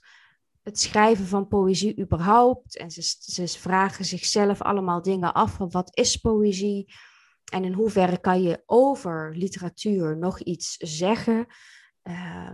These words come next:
daar zijn ze het ook soms echt over oneens. Dus Ingeborg Bachmann wordt op een gegeven moment uitgenodigd bij een literatuursymposium.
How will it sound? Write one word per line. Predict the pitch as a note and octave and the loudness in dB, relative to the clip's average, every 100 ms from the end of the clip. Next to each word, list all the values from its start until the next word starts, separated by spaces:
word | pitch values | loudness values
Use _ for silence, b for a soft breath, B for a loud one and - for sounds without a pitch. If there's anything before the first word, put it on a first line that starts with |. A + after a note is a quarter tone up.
| F3+ | -16
daar | - F3+ F3+ | -10 -6 0
zijn | F#3+ F#3 | 0 0
ze | F3 | -2
het | E3 | -4
ook | - F3 | -4 -4
soms | - F3 E3+ - | -4 -4 -4 -4
echt | F#3 - | -6 -6
over | - E3 E3 - | -6 -4 -4 0
oneens. | A3 G3+ - F#3 G#3 A3+ - - - | 0 0 0 0 0 -2 -8 -10 -12
Dus | E3 - | -12 -10
Ingeborg | F3+ E3+ E3+ D#3 | -10 -8 -8 -2
Bachmann | F3 - E3+ D#3+ | -2 -2 -4 -2
wordt | E3+ - | -4 -6
op | E3+ | -8
een | |
gegeven | - F3+ | -4 -4
moment | E3+ - | -4 -4
uitgenodigd | - F3+ - F#3+ E3+ E3 E3+ - - - | -2 -2 -2 -6 -4 -2 -4 -10 -20 -12
bij | - D#3+ D#3+ | -4 -2 -2
een | D#3+ D#3+ B B B | -4 -10 B B B
literatuursymposium. | B F#3 - F3 - A3 A#3 - G3+ F#3 F#3+ F#3 F3 F3+ E3 D#3+ D#3+ | B -6 -4 -6 0 2 2 2 -2 2 4 4 0 -4 -8 -8 -16